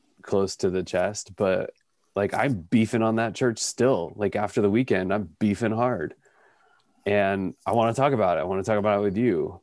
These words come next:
but I also don't want it to be something where if somebody stumbled across this, it comes across like gossip, or it's more me going, as a Christian, I find the behavior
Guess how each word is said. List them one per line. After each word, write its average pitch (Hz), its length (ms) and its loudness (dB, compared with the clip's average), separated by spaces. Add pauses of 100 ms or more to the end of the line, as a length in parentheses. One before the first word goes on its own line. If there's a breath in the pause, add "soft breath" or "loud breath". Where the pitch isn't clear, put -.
(100)
but 101 120 0
I 95 80 2
also 107 320 2
don't 104 300 0
want 104 180 0
it 95 80 -4
to - 80 -2
be 92 140 -2
something 95 420 -2
where 95 140 0
if 95 100 -4
somebody 98 280 -2
stumbled 95 340 -4
across 98 400 -2
this, 95 280 -4
it - 140 -4
comes 92 260 -4
across 90 440 -4
like 85 260 -6
gossip, 92 580 -2
or 87 320 -2 (1160 soft breath)
it's 104 200 0
more 113 280 4
me 107 200 4
going, 98 360 0
as 90 140 -2
a 98 60 2
Christian, 95 600 -2
I 90 140 -6
find 98 600 -2
the 95 100 -2 (120)
behavior 95 880 -2